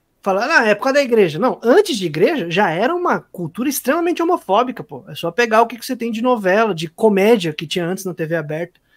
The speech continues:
zoando a personagem afeminada, zoando uma personagem assim, assado. Tem a ver com, com uma parada que já tá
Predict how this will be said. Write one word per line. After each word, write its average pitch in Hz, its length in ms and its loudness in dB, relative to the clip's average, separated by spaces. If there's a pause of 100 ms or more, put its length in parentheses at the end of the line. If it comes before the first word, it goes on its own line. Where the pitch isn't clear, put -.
(480)
zoando 196 440 6
a 170 40 0
personagem 170 720 0
afeminada, 165 920 0
zoando 165 420 0
uma 170 120 0
personagem 160 520 -6
assim, 170 380 -4
assado. 160 520 -6 (360)
Tem 170 100 2
a 165 40 4
ver 165 200 2
com, 220 260 4
com 202 140 -6
uma 170 100 -2
parada 170 260 -4
que - 80 -10
já 190 100 2
tá 190 220 -4